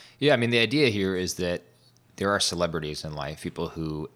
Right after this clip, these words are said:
every household would recognize. Uh, but the idea is that they're still ordinary people because all of us are ordinary. And so really when we are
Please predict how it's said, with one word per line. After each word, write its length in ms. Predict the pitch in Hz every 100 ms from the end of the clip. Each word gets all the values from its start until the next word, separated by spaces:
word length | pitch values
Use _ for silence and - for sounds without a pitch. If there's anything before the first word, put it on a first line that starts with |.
| -
every 720 | 95 90 92 87 85 82 -
household 640 | - 87 82 - 80 69 67
would 120 | 73
recognize. 800 | 73 60 62 65 58 67 - - _ - _ _ _ _ _ -
Uh, 80 | 62
but 240 | 85 101
the 120 | - 98
idea 380 | 98 113 113
is 260 | - 90 80
that 280 | 85 82 - -
they're 140 | 92
still 240 | 113 - 107
ordinary 340 | 85 80 71
people 400 | - 60 50 50 60
because 260 | 82 98
all 120 | 113 120
of 60 |
us 140 | 98 90
are 60 |
ordinary. 520 | 73 78 69 71 73
And 120 | - 82
so 200 | 92 85
really 320 | 104 107 95
when 200 | 87 85
we 160 | 87 90
are 260 | 85 80